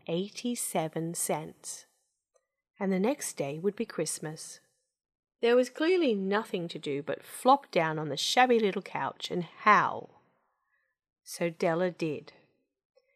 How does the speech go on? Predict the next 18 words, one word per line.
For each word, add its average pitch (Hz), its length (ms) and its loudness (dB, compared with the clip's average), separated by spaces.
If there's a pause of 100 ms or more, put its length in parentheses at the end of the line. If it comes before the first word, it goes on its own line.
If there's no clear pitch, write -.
(260)
which 240 280 0
instigates 254 720 2
the 165 140 2
moral 196 340 4
reflection 233 880 0
that - 220 -6
life 196 340 2
is 262 180 -2
made 190 240 0
up 160 140 -6
of 160 160 -8
sobs, - 720 -2 (200)
sniffles, 190 680 0
and 175 180 -2
smiles, - 880 -2 (640)
with 240 120 0
sniffles - 680 -2
predominating. 170 1000 -4